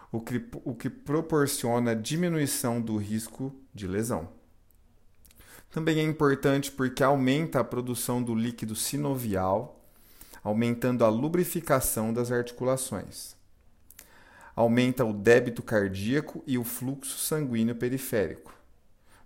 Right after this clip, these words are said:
melhorando também função do sistema nervoso central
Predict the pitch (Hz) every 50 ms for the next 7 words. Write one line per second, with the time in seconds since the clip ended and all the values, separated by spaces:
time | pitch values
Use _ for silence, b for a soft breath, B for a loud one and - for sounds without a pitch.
0 | b - 110 110 107 110 110 107 107 107 107 101 - 113 107 104 92 95 98 104
1 | - - - 120 117 - - - 95 95 95 92 98 90 - 101 - - - 139
2 | 143 156 151 151 143 131 120 123 120 113 113 - - 107 98 95 - - 90 87
3 | 90 92 110 139 160 - B